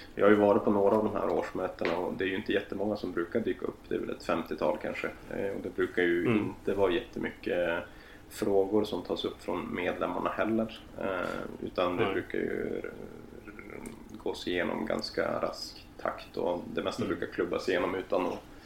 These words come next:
Speaker 1: bli nå-, några större ifrågasättanden.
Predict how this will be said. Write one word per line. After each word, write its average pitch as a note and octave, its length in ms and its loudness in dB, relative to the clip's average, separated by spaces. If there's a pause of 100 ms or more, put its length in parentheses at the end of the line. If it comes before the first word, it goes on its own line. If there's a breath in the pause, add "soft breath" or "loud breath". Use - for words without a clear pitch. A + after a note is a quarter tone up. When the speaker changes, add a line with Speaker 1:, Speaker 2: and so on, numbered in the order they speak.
(920 loud breath)
Speaker 1:
bli B2 120 2
nå-, A#2+ 60 4 (540 loud breath)
några B2+ 160 6
större A2+ 500 10 (320 loud breath)
ifrågasättanden. A2+ 1080 4